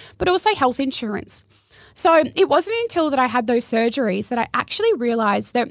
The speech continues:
even though I was paying a lot in health insurance and private health,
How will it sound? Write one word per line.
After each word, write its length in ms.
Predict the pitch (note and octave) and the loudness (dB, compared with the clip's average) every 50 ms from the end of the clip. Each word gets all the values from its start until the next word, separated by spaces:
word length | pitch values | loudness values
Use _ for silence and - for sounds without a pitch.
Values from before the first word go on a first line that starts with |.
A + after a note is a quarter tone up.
| - _ _ - | -8 _ _ 0
even 280 | D4+ D#4 D#4 G4 F#4+ | 2 2 4 4 4
though 120 | G4 F#4+ F#4+ | 6 6 6
I 120 | F#4 E4+ | 6 4
was 140 | D4+ - - | 2 0 -4
paying 420 | - - B3 B3 A#3 A#3 A#3+ - - - | -8 -6 -4 -4 -2 -2 -4 -6 -10 -14
a 60 | - | -12
lot 500 | A#3 A#3+ A3+ A#3 A#3+ B3+ C4+ C4+ B3+ - - _ _ | -10 -8 -6 -6 -2 0 2 2 2 0 -2 _ _
in 160 | D#4 E4 D#4+ | 0 0 0
health 420 | D#4+ - - - A3 A3+ A3 - - - | -2 -4 -6 -4 -2 -2 -2 -4 -8 -8
insurance 580 | A3 A#3 - - - A3+ A3 G#3+ G#3+ G#3+ - - | -8 -6 -6 -8 -8 -6 -6 -4 -6 -6 -6 -8
and 160 | A3+ G#3 - | -8 -8 -8
private 480 | - - A3+ G#3 G#3 G#3 G3 - - | -8 -2 0 2 2 2 0 -4 -6
health, 480 | - - - C#4+ B3 - - - - - | -6 -2 2 2 2 2 0 -4 -12 -20